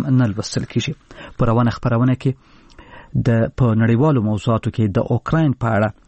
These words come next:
د یوې غونډې حال درکوو چې نږدې درې اونۍ به دا غونډه وشي او د ځینو څېړونکو په وینا دا د اوکراین د کړکېچ د حل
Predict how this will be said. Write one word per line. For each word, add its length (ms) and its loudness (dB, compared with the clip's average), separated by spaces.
د 160 -2
یوې 200 0
غونډې 280 2
حال 160 2
درکوو 380 0
چې 140 -2
نږدې 320 0
درې 160 2
اونۍ 240 2
به 120 0
دا 120 2
غونډه 240 2
وشي 260 -2
او 60 4
د 140 2
ځینو 320 2
څېړونکو 380 2
په 100 0
وینا 240 4
دا 160 4
د 100 -2
اوکراین 340 2
د 60 -2
کړکېچ 360 -2
د 120 0
حل 120 2